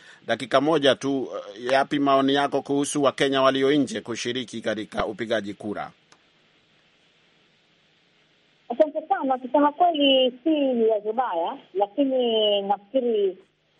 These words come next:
Speaker 2: kama ni nia yangu ama ni mawazo yangu, wangeconcentrate sana na hapa nchini, kwa sababu unakuta kupiga kura wakiwa nchi, nchi za kigeni, itabidi waende katika maembassy kule ndio waweze kwenda kupiga kura,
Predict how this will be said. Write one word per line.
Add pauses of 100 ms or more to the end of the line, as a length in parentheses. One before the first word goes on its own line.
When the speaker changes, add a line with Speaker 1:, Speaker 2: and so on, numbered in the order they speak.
(100)
Speaker 2:
kama
ni
nia
yangu
ama
ni
mawazo
yangu,
wangeconcentrate (100)
sana
na
hapa
nchini, (320)
kwa
sababu
unakuta (260)
kupiga
kura
wakiwa
nchi,
nchi
za
kigeni, (120)
itabidi
waende
katika
maembassy (720)
kule
ndio
waweze
kwenda
kupiga
kura,